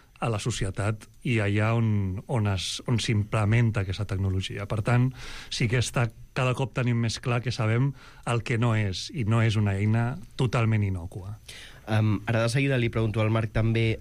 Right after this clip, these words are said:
Speaker 2: em, què és la intel·ligència artificial legalment parlant. Em, abans, però, eh, Nieves, pel que ens deies i pel que ens comentaves, jo en-, he entès,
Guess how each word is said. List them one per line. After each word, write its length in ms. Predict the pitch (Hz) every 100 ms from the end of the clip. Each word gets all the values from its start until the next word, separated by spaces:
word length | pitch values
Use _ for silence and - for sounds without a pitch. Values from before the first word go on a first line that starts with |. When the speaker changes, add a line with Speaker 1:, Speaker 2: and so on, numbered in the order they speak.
| -
Speaker 2:
em, 400 | 110 104 104 98
què 120 | 131
és 100 | 117
la 80 | 127
intel·ligència 640 | 117 123 120 117 110 123
artificial 560 | 107 107 101 123 117 107 - - - - -
legalment 640 | 127 123 127 123 123 175 -
parlant. 440 | - 110 117 135 240 -
Em, 280 | - 117 110 -
abans, 300 | 117 135 139
però, 280 | - 135 170 - - - -
eh, 140 | 117 117
Nieves, 260 | 127 143
pel 140 | - 110
que 80 | 113
ens 120 | 113
deies 320 | 143 143 135
i 60 | 135
pel 160 | 113
que 60 | 104
ens 120 | 104
comentaves, 480 | - 113 110 120 131
jo 120 | 123
en-, 160 | 120 120 - -
he 60 | 131
entès, 640 | 120 107 127 117 160 -